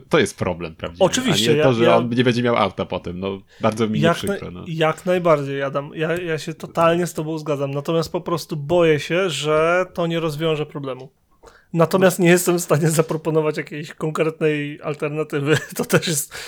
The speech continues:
Speaker 2: n-, n-, nie-, niezbyt, mm, <clears throat> jakby to powiedzieć, odpowiedzialne z mojej strony, żeby, wiesz, mówić: „Nie, to nie działa”, i potem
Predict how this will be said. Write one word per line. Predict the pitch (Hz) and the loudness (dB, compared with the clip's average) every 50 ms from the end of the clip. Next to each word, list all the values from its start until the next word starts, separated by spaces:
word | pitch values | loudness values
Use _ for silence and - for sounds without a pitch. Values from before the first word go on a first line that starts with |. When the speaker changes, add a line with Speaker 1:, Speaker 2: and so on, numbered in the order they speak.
| - - - - - - | -14 -16 -16 -16 -10 -6
Speaker 2:
n-, | 175 170 180 185 208 | -4 -4 -4 -4 -6
n-, | 185 180 190 - 185 175 170 180 180 170 165 165 | -8 -8 -8 -8 -8 -8 -8 -8 -8 -8 -8 -6
nie-, | 160 160 156 156 151 175 | -4 -6 -6 -6 -10 -8
niezbyt, | 185 165 165 160 147 147 160 160 156 - - _ _ _ _ _ _ _ _ _ _ _ _ _ _ _ | -6 -4 -4 -4 -4 -4 -6 -8 -8 -10 -18 _ _ _ _ _ _ _ _ _ _ _ _ _ _ _
mm, | - - 208 175 160 160 156 151 147 156 - - | -16 -10 -6 -4 -2 -2 -2 -4 -4 -6 -8 -6
<clears throat> | - 233 277 208 202 175 156 147 143 139 - _ - - _ _ _ _ _ _ _ 160 | -6 -2 2 2 2 2 2 0 -2 -4 -8 _ -20 -20 _ _ _ _ _ _ _ -10
jakby | 151 151 156 | -8 -6 -6
to | 160 | -4
powiedzieć, | 147 156 151 151 151 - | -2 -2 -4 -4 -4 -6
odpowiedzialne | 156 - - 156 151 160 143 165 160 156 151 147 | -8 -4 -2 0 0 4 6 8 8 8 8 6
z | 139 139 | 2 2
mojej | 151 151 147 143 | 0 0 0 -2
strony, | 135 - - 156 151 147 151 143 | -6 -6 -4 -4 -2 -2 -2 -2
żeby, | 147 151 147 151 | -2 -4 -2 -2
wiesz, | 151 147 147 147 - | -2 -4 -4 -4 -6
mówić: | 160 147 143 147 143 _ - | -6 -6 -6 -8 -10 _ -12
„Nie, | 311 311 294 - | -10 -8 -8 -4
to | - - 254 269 | -2 0 0 0
nie | 262 254 254 240 | 0 -2 -4 -4
działa”, | - 262 277 254 240 220 202 185 175 175 175 - - | 0 0 0 2 2 2 2 2 2 0 -2 -4 -8
i | 196 180 170 | -10 -10 -10
potem | 147 - 170 - 170 160 | -8 -8 -8 -8 -8 -8